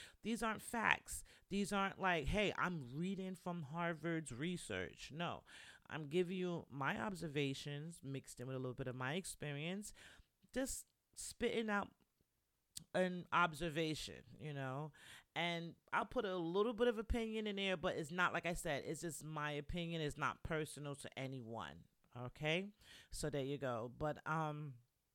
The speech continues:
yeah, so I said gatekeeping. I think that was a big one, you know, and the reason why I said that was a big one is because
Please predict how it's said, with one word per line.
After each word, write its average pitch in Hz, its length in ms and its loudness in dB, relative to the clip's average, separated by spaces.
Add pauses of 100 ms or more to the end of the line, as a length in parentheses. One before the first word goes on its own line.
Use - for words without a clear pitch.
(300)
yeah, 226 240 4
so 196 160 0
I 180 80 8
said 220 280 2
gatekeeping. 151 1000 0 (380)
I - 60 -6
think 247 160 0
that 311 140 4
was 285 120 2
a 220 60 8
big 170 340 4
one, 110 300 -4 (340)
you 151 140 -4
know, 143 380 0 (220)
and 170 120 -2
the 185 80 2
reason 240 280 2
why 220 100 4
I - 20 4
said 208 160 0
that 185 80 6
was 165 140 2
a 165 60 0
big 156 280 2
one 127 380 -2 (200)
is 143 200 2
because 135 640 0